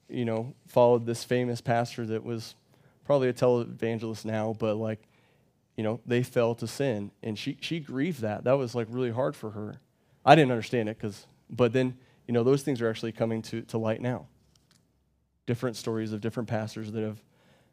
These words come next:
that have tried to make their name great when it's about Christ's. And so God is, is making this promise before Abram, and it still stands true today,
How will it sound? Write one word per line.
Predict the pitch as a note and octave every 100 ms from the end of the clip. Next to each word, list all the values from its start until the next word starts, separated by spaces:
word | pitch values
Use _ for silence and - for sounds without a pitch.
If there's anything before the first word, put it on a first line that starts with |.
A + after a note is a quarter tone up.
| _ _ _ A#2
that | A#2
have | G#2+
tried | - B2
to | B2+
make | A2+ G#2+ -
their | A2 A#2+
name | A2 G#2
great | G#2 G2+ - - _ _ _ _ _ _
when | A2+ G2
it's | -
about | G2 F#2+ - _ _
Christ's. | - B2 - - - - - _ _ _ _ _ _ _ _ _ _ _ _ _ _ _ _ _ _ _ _ _ _ _ _ _ _ _ _ _ _ B2
And | A2+ -
so | - A#2
God | A#2+ C3 C#3
is, | C3
is | C3 A2+ A2 _ -
making | C3 C3 C#3+ D#3 C#3
this | A#2+
promise | A#2+ A2 A2
before | - - G#2+
Abram, | G2+ G2+ G2+ G#2 - -
and | A#2+
it | -
still | - - C#3+ C#3 C#3+
stands | - - C3+ A#2 A2 G#2+ -
true | - A2+ G#2+ G#2+ - _ _ _ _
today, | - A2+ B2+ -